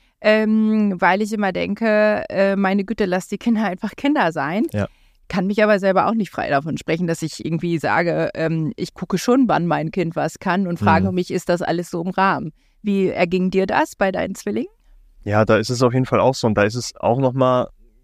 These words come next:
Speaker 2: denke ich, ein Ticken was anderes, weil man hat wirklich zwei Kinder im
Speaker 1: Mhm.
Speaker 2: selben Alter.
Speaker 1: Mhm.
Speaker 2: Und natürlich vergleicht man da auch als Elternteil und man schaut, man,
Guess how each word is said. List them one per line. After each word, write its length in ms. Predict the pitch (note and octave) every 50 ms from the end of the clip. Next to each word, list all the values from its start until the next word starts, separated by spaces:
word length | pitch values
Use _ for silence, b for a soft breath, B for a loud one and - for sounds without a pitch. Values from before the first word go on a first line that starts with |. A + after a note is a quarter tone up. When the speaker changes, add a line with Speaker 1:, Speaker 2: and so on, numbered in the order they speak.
| _ _ - -
Speaker 2:
denke 200 | A#2 A#2+ A#2+ C3
ich, 80 | A#2+
ein 480 | - - _ _ _ _ _ - B2 -
Ticken 240 | - D3 - - C#3+
was 160 | C3 - -
anderes, 580 | - A2+ C3 C#3+ D#3 C#3+ D#3 D3+ - - - -
weil 240 | A2 A#2 A#2+ A#2+
man 160 | B2 A#2+ A#2 A#2
hat 160 | B2 - -
wirklich 220 | B2+ - - -
zwei 200 | - - A2+ A2+
Kinder 400 | - - C3+ C#3+ D#3 D#3 D#3 -
im 120 | - A#2 -
Speaker 1:
Mhm. 60 | F2+
Speaker 2:
selben 460 | F#2 G2 G2+ G#2 C3 D#3 F3 E3 -
Alter. 520 | - F#2 F#2 G2 G#2+ A2+ - D3 E3 G3
Speaker 1:
Mhm. 220 | F#3+ F#3 F#3+ G#3+ G#3+ b b b b -
Speaker 2:
Und 140 | A#2 A#2+
natürlich 480 | A#2+ B2 A#2 - - D3+ D#3+ E3+ D#3 -
vergleicht 500 | - A#2+ G#2 - F#2 F2+ F#2+ - - -
man 140 | A#2+ A2+ A2+
da 120 | A#2 A2
auch 180 | - - A2+ -
als 220 | - A#2 A2+ -
Elternteil 760 | - - A#2 A#2+ - B2+ B2+ B2 - C3 C3 C3+ C#3 C#3+ C3+
und 160 | - G2+ -
man 140 | G#2+ A2+ A2
schaut, 380 | - - A2 G#2+ B2 D#3 E3+ -
man, 180 | - F2+ F2+ -